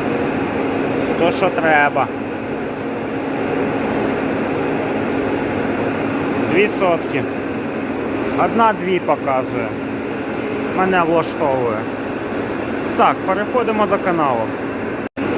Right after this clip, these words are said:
Для прочищення канавок щойно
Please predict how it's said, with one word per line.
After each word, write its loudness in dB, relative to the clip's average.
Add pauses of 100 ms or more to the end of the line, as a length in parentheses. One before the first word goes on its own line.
(240)
Для 6
прочищення 0
канавок 4
щойно 0